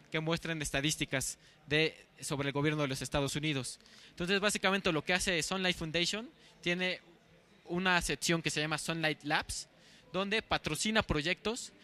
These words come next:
que exploten datos públicos o que muestren datos públicos. Hay proyectos bastante interesantes, pueden entrar a la página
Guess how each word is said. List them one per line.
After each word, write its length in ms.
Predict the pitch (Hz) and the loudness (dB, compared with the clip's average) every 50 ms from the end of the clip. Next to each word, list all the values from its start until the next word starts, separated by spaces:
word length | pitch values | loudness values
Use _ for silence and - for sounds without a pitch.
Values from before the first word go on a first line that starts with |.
| - - - | -12 -2 0
que 60 | 156 | 0
exploten 480 | 151 - - 175 185 - - 190 180 | 0 2 2 2 2 4 2 0 0
datos 260 | 165 170 - 180 170 - | 0 -2 -2 -4 -6 -6
públicos 480 | - 180 170 175 180 - 208 190 - - | -6 -6 -4 -4 -4 -4 -4 -6 -6 -6
o 120 | 156 147 | -10 -8
que 100 | - - | -6 -6
muestren 360 | 156 160 170 180 - 180 170 165 | -6 -6 -6 -6 -6 -4 -2 -2
datos 260 | 160 - - 160 - | -2 0 -2 -2 0
públicos. 640 | - 170 165 151 131 - - 101 95 - - - _ _ - - - - - - - | 2 4 4 4 4 0 -4 -8 -10 -10 -10 -12 _ _ -20 -20 -20 -20 -20 -6 -2
Hay 120 | - 185 | 2 2
proyectos 340 | 185 202 202 196 - 208 185 | 4 6 4 4 4 2 2
bastante 400 | 165 151 - - 190 202 190 208 | 2 0 0 0 0 0 0 -2
interesantes, 560 | 185 - 156 139 135 - - 165 170 208 202 | -2 0 -2 -2 -2 -2 -4 -4 -4 -4 -4
pueden 220 | - 180 170 165 160 | -2 -2 -2 -2 -2
entrar 240 | 147 131 143 156 151 | -4 -4 -4 -2 -2
a 40 | |
la 120 | 147 135 123 | -2 -2 -4
página 420 | - 143 135 - 175 185 240 - | -4 -6 -6 -6 -6 -6 -6 -8